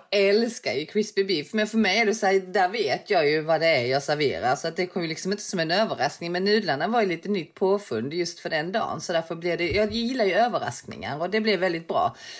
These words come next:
Speaker 2: Sen är ju crispy beef är ju alltid, liksom, cris-, framförallt crispy chili. Jag har ju två varianter jag brukar varva. Den ena är ju med chi-, med rätt mycket chili och den andra är ju istället med apelsin. Och båda är ju väldigt goda.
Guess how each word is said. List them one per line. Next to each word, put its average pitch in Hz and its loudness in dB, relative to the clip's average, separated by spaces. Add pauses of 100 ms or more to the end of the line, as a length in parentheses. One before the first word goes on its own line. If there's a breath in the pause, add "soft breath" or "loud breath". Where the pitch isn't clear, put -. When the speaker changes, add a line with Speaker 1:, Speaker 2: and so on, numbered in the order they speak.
Speaker 2:
Sen 151 0
är 175 4
ju 151 2
crispy 139 -4
beef 117 -6
är 131 -2
ju 117 0 (120)
alltid, 127 -6 (100)
liksom, - -10 (160)
cris-, 190 0
framförallt 214 0
crispy 214 -2
chili. 160 0
Jag 208 6
har 220 2
ju 196 2
två 190 2
varianter 143 0
jag 139 -4
brukar 135 -2
varva. 139 2
Den 160 2
ena 170 0
är 160 0
ju 139 0
med 131 -2
chi-, - -4
med 143 0 (300 loud breath)
rätt 165 -4
mycket 151 -2
chili 277 0
och 226 4
den 196 0
andra 139 2
är 143 0
ju 127 2
istället 131 -2
med 117 -4
apelsin. 117 -4
Och 160 -4
båda 202 2
är 233 2
ju 175 2
väldigt 143 -2
goda. 139 -2